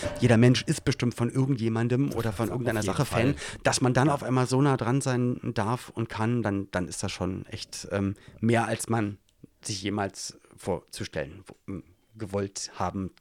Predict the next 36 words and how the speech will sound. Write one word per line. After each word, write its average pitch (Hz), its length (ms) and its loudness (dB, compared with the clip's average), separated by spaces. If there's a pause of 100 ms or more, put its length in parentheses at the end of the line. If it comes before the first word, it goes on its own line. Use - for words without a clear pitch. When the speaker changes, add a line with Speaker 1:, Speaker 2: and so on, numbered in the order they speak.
Speaker 1:
getatet - 580 -4
hätte. 95 500 -8 (840)
Entschuldigung. - 400 -8 (100)
Speaker 2:
Ähm, 135 260 2 (720)
aber 151 240 10
die 165 240 4
haben 117 160 6
dann 117 120 4
das 117 120 -2
Auto 147 280 2
für 147 120 -2
dich 131 140 -6
damals 135 380 -2
zusammengebaut? 131 600 -4 (640)
Speaker 1:
Genau, 156 260 10
richtig. 113 380 -2
Ich 120 100 -4
hatte 123 140 0
den 120 160 4
noch 117 220 2
mit, 113 360 -2
ähm, 104 720 -2
äh, 95 360 -6 (260)
noch, 90 260 -10
noch 98 180 -6
einen 92 100 -6
Teil 131 260 -4
abgeflext - 640 -8
und 110 100 -4
was 101 200 -4
rangemacht 120 560 -2
und, 107 360 -6
ähm, 95 280 -6
dem, 87 460 -8
den 87 140 -12
komplett - 600 -10